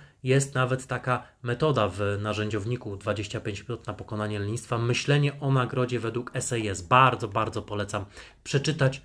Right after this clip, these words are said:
wdrożyć, bo to daje dobry napęd. Sam często stosuję myślenie o nagrodzie. I przejdźmy do sekretu piątego, ostatniego, który brzmi determinacja. I oczywiście, jeżeli słuchacie mnie od jakiegoś czasu, to wiecie,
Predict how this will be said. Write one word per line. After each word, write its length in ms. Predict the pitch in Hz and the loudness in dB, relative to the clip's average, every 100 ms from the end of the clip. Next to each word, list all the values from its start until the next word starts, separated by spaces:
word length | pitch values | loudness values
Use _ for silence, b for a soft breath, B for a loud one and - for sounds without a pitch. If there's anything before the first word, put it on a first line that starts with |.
| - | -16
wdrożyć, 680 | 113 101 101 131 120 113 110 110 | -12 -6 0 4 4 2 -6 -8
bo 400 | 104 113 110 - | -2 -2 -2 -6
to 200 | 104 95 | -6 -6
daje 380 | - 95 92 90 | -4 -6 -6 -8
dobry 640 | 85 - 104 95 101 92 B B B B | -8 -4 -2 0 0 0 B B B B
napęd. 640 | 101 98 110 113 - 104 - | -12 -2 0 0 0 -4 0
Sam 260 | - 135 113 | 2 4 2
często 340 | 117 101 113 | -4 -6 -8
stosuję 380 | - 107 - 117 | -12 -10 -6 -6
myślenie 320 | 98 - 110 | -6 -8 -6
o 40 | |
nagrodzie. 440 | 101 95 117 117 107 B B B B _ _ _ _ - | -4 -2 0 2 0 B B B B _ _ _ _ -6
I 100 | 175 | -6
przejdźmy 460 | 170 151 139 135 | 2 2 2 0
do 260 | 123 123 127 | 0 0 -2
sekretu 460 | - 131 - 117 117 | -6 -6 -4 -6 -6
piątego, 500 | - 139 131 107 - - _ | 0 2 2 -2 -6 -18 _
ostatniego, 640 | - 139 - 120 143 143 127 | -4 -2 -2 -2 0 2 0
który 800 | 127 160 151 143 131 120 113 104 B B B | 0 0 4 6 6 4 -2 -4 B B B
brzmi 640 | - 104 123 135 113 - _ - | -12 -4 2 2 2 -2 _ -18
determinacja. 1000 | 92 131 135 131 120 113 104 87 - - | -2 2 4 4 2 2 -2 -4 -6 -4
I 160 | 156 | 2
oczywiście, 640 | 214 208 220 202 - 202 170 | 4 4 0 -2 0 0 2
jeżeli 340 | 170 156 165 | 0 -2 -4
słuchacie 560 | 165 160 143 156 160 127 | -6 -6 -2 -2 -2 -4
mnie 160 | 117 | -4
od 80 | 113 | -6
jakiegoś 400 | 110 123 135 135 | -6 -6 -4 -4
czasu, 280 | - 131 139 | -4 -6 -6
to 180 | - 110 | -6 -6
wiecie, 480 | 98 147 135 - | 2 4 4 0